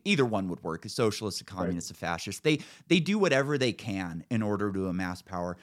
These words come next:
Speaker 1: You know, one of the things l-, you said about this earlier that, that always bugs me about politics now is they I,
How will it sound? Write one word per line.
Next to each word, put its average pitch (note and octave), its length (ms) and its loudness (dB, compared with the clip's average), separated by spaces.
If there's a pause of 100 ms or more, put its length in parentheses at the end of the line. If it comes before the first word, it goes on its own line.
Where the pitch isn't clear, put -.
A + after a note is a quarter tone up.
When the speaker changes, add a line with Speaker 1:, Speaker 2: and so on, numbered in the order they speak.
(200)
Speaker 1:
You D3+ 100 0
know, D#3 80 4
one E3+ 220 4
of F3+ 160 -2
the - 80 -16
things B2+ 480 0
l-, F2+ 120 -10 (100)
you A#2 140 -2
said A#2 240 2
about G#2 260 0
this G2 180 -6
earlier G2 380 -2
that, G2 300 -4
that A#2 100 2
always A2+ 320 4
bugs F#2+ 360 -4
me G2 160 -4
about F#2 260 -6
politics F2+ 580 -6
now F#2 320 -2
is F#2 360 -6
they F#2+ 520 -2 (880)
I, E3 140 2